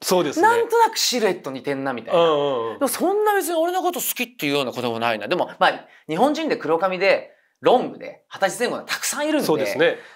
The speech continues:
Speaker 2: では、わかんないんですけど、あの、そのお祓いを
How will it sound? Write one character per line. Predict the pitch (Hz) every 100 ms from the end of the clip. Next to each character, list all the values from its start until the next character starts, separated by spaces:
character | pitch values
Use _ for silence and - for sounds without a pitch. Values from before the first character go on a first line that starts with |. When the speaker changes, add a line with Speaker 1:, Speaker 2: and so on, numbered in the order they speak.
| _ _
Speaker 2:
で | 214
は、 | 269 -
わ | -
か | 247
ん | 208
な | 120
い |
ん | 101
で |
す | -
け | 214
ど、 | 294 180 - - _ _ _ _
あ | 156 151
の、 | 147 143 139 139 - -
そ | 208
の | 240 214 -
お | 135
祓 | 190 202 196 202
い |
を | 247 262 -